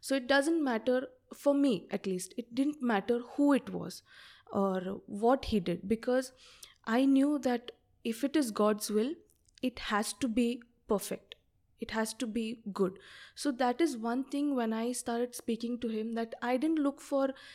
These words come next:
you know, like you said, a lot of youngsters are looking for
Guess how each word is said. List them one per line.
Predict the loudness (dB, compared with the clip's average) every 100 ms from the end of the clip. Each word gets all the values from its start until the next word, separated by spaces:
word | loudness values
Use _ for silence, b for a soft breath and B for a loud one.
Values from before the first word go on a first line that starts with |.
| B
you | -4
know, | -4 -4 -8 -14 -2
like | 0 0
you | -4
said, | -2 -4
a | 0
lot | 2 2
of | 2
youngsters | 0 0 -4 0 0 0 -4
are | -2
looking | 0 0 -2 -6
for | -6 -2 -2